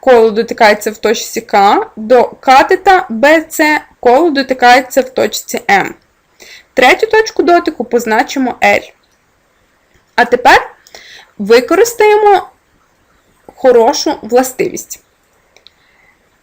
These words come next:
У нас Б Л і Б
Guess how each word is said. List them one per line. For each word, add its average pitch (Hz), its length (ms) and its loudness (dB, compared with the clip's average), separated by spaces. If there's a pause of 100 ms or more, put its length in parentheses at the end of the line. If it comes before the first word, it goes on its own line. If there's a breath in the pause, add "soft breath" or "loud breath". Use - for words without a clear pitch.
(440)
У 233 100 -4
нас 240 440 -2 (440)
Б 214 220 -2 (300)
Л 247 360 2 (560)
і 226 200 -8 (100)
Б 208 220 0